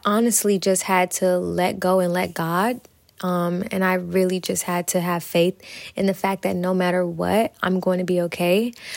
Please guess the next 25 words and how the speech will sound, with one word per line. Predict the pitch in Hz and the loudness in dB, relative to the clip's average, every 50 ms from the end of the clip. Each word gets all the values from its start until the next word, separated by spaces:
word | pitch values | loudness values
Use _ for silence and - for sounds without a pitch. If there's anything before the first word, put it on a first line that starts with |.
| - - - | -14 -12 -4
I | - 190 | -2 0
had | 190 | 2
to | 190 196 | 2 2
have | 180 180 - | 2 0 0
faith | - 185 185 - | 0 0 0 0
in | 185 175 175 | -2 -2 0
God. | 175 170 170 175 175 180 185 | -2 0 0 0 0 0 -2
I | - 185 | -2 -4
had | 180 185 - | -4 -4 -4
to | 190 | -4
have | 180 175 180 - | -4 -4 -4 -4
faith | - 185 180 - | -4 -4 -4 -4
in | 175 170 | -6 -6
myself, | 170 165 156 - - - 180 180 196 202 - - - - - - - - - - - | -6 -4 -4 -4 -2 0 2 2 2 0 -2 -8 -14 -18 -18 -20 -20 -20 -20 -12 -6
um, | - 185 180 175 175 175 | -4 -2 -2 -2 -2 -2
that | 175 - - | -2 -2 -2
everything | 185 180 180 196 190 | -4 -4 -2 -2 -2
was | 180 165 | -2 -2
gonna | - 185 180 175 | -2 -2 -2 -2
work | 175 180 175 165 - - | -2 -4 -4 -4 -4 -4
out. | 175 180 190 208 - - - - _ _ _ _ _ - - - _ - | -2 0 0 0 -2 -4 -8 -18 _ _ _ _ _ -16 -16 -8 _ 0
And | 208 190 190 185 180 185 185 185 175 | 2 2 4 4 2 2 2 2 2
the | 185 | 0
move, | 180 180 185 202 226 240 247 254 247 233 - - - - - - | 2 2 2 2 4 2 2 0 0 -2 -6 -10 -14 -18 -4 0
honestly, | 196 214 226 233 233 226 - - 233 233 233 233 233 233 233 233 | 0 2 2 2 2 0 0 -2 0 0 2 2 2 2 0 0